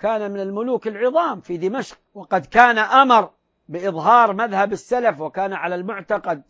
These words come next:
الصحيح السلفي، كان قد أمر بإظهار معتقد السلف الصالح في دمشق، ومنع من إظهار المذهب الأشعري،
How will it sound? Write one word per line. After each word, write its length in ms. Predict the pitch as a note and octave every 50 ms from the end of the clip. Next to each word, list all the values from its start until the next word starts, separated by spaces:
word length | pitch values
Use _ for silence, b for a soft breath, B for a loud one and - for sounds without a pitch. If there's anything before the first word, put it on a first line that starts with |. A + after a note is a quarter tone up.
| _ -
الصحيح 600 | F3+ - - - G#3 F3 - G3+ C4 B3+ G3+ -
السلفي، 640 | D3+ D3 - _ - A#3 B3+ B3+ A3+ F#3+ D3+ E3+ E3+ _ _ _ _ _
كان 220 | - D3 D#3+ F3+ F#3
قد 260 | F3+ - F#3 F3+ E3
أمر 340 | G#3 A3+ A3+ A3 G#3+ G3+ G3
بإظهار 680 | F3+ F#3+ G3 F#3+ F3+ E3 D#3 F#3 G#3+ A3+ G#3+ G3+ F#3 - _ _ _ _ _ _ -
معتقد 600 | - D#3+ C#3+ D3 C#3 - A#3 A#3 - A3 G3 E3
السلف 500 | F3 - - - B3+ C4+ C4 A#3 F#3 C#3
الصالح 800 | F3+ - - - B3 C4 B3+ A#3+ G3+ E3 B2 - - - _ _ _ _ _
في 160 | - F3+ F#3+
دمشق، 400 | D#3+ G3 G#3 A#3+ A#3 - - - _ _ _ _ _ -
ومنع 500 | D3 C#3+ E3+ F3 B3 C#4+ C4+ A#3+ F3+ D3 - _ _ _ _ _ _ _
من 240 | - E3 F3+ F#3 E3+
إظهار 420 | F#3 E3+ D#3 D3+ F#3 G#3 G#3 F#3+ F3
المذهب 480 | E3+ E3 G3 A3+ G#3 F#3 F3+ F3+ F3
الأشعري، 680 | F3 F3 - - C#4 - - F#3+ E3+ F3 D#3 C3 B2